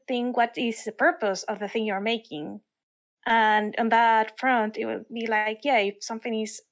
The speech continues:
um, for money-making purposes, it's kind of, like, doesn't have the purpose of art, but at the same time, it can have the purpose of art and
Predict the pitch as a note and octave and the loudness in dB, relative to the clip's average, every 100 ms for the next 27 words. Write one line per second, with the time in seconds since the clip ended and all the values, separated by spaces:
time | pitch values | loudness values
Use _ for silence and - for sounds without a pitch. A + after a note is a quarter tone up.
0 | _ A3+ G#3 G3+ G3 F3 F3 - G#3+ - | _ -2 0 0 -2 -4 -10 -14 -18 -20
1 | _ _ _ _ _ _ _ _ _ _ | _ _ _ _ _ _ _ _ _ _
2 | _ _ _ _ _ _ _ _ - C4 | _ _ _ _ _ _ _ _ 0 4
3 | C4 B3+ C4 B3+ B3 A#3+ A#3+ A3 C4 C4 | 4 4 4 4 4 2 0 0 0 0
4 | A3 F#3 G3 G3 - - _ _ _ _ | -4 -4 -4 -6 -12 -16 _ _ _ _
5 | _ B3+ - - B3 B3 A#3+ A#3 A3 G#3+ | _ -6 -2 2 4 4 4 4 4 2
6 | G#3 - _ _ _ _ _ - A3+ A#3+ | -4 -16 _ _ _ _ _ -4 -2 -2
7 | A#3 A#3 A3+ A3+ A3 A3+ A3 A3 - C4 | -4 -4 -6 -6 -6 -6 -6 -8 -2 2
8 | A#3 G3+ - A3+ G3+ F#3+ - - _ - | 2 0 -4 2 2 2 -2 -14 _ -6
9 | G#3 A3+ B3+ B3+ C4 A#3+ A#3 A3 C#4+ F4+ | -4 0 0 0 0 -2 -4 -4 -2 -2
10 | - G#3 - G3+ G3 G#3+ - G3+ G3 A3 | -2 -2 -2 -6 -8 -8 -8 -4 -4 -6
11 | - _ - A3 G#3 G3+ G3 | -14 _ 0 2 2 -2 -8